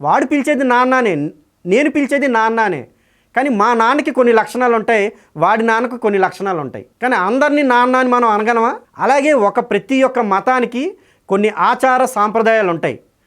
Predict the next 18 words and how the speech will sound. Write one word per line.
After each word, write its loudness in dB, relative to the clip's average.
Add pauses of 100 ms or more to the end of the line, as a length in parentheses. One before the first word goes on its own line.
(220)
అవి 0
వేరువేరుగా 2
ఉంటాయి. -2 (360)
ప్రతి 0
ఒక్క 0
మతంలో 2
ఉండే 0
దేవుడికి 2
కొన్ని 0
లక్షణాలు 0
ఉంటాయి. -2
ఆ 2
లక్షణాలు 0
అనేవి 2
ఇతర 0
మతాల 0
దేవుళ్ళతో 2
సరిపోలవు. 0